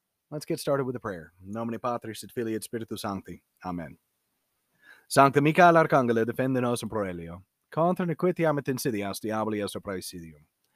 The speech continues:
Imperet illi Deus supplices deprecamur, tuque princeps militae caelestis, Satanas maliosque spiritus malignus, qui ad perditionem animarum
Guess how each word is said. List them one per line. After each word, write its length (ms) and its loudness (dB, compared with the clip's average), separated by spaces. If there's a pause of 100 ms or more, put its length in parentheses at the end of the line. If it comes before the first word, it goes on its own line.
(400)
Imperet 480 4
illi 200 4
Deus 360 4
supplices 500 -2
deprecamur, 560 -6
tuque 360 -4
princeps 420 -6
militae 440 -2
caelestis, 540 -6 (340)
Satanas 480 2
maliosque 560 0
spiritus 440 -2
malignus, 500 0
qui 100 -4
ad 140 -2
perditionem 580 0
animarum 540 -4